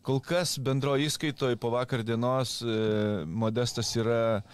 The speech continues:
septyniasdešimt trečias, jeigu skaičiuot ir su keturračiais, ir, e, lyderiui Rosui Brančiui pralaimi keturias valandas. Dvi dienos minus keturias valandas. Nu, tai, vat, gali įsivaizduot, kiek greitai važiuoja tie,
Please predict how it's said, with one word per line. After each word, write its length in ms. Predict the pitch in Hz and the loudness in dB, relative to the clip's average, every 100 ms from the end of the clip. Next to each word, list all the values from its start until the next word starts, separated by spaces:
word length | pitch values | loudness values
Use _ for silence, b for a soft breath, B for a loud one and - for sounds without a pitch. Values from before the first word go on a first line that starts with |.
| B | B
septyniasdešimt 760 | - - 107 139 120 113 127 113 | -8 -6 -2 0 0 0 0 0
trečias, 380 | 139 147 120 117 | 0 0 0 0
jeigu 160 | 107 104 | 0 0
skaičiuot 460 | - - 117 - | -2 0 0 0
ir 60 | 98 | -4
su 100 | 95 | -2
keturračiais, 720 | 107 104 110 107 - 98 - | -2 0 0 0 -2 -6 -6
ir, 240 | - 107 110 | -4 -2 0
e, 380 | 110 107 107 107 | 2 2 2 2
lyderiui 400 | 127 123 113 104 | 0 0 0 0
Rosui 300 | 110 113 101 | 0 -2 0
Brančiui 320 | 104 120 113 | 0 -2 -4
pralaimi 560 | 104 107 104 104 98 95 | -2 0 2 0 -2 -2
keturias 420 | 110 104 95 - | -2 -2 -4 -2
valandas. 380 | 98 95 78 - B B B B | 0 0 -2 -6 B B B B
Dvi 160 | 107 117 | -2 0
dienos 340 | 127 135 - | 0 0 0
minus 240 | 123 113 - | 2 0 0
keturias 380 | 110 107 101 110 | -2 0 0 2
valandas. 460 | 95 82 82 95 | 2 2 0 0
Nu, 180 | 104 110 - | 0 -2 -2
tai, 160 | 127 120 - - | -4 -4 -10 -6
vat, 200 | 120 - | -4 -2
gali 460 | 117 113 117 117 113 | -2 0 0 -2 -2
įsivaizduot, 500 | - 113 113 120 101 | 0 0 0 -2 -2
kiek 380 | - 110 - - | 0 -2 -2 -10
greitai 480 | 117 110 107 - 107 | -2 0 2 0 0
važiuoja 460 | 104 101 107 104 101 | 0 0 0 0 -2
tie, 300 | - 107 92 | -4 -2 -2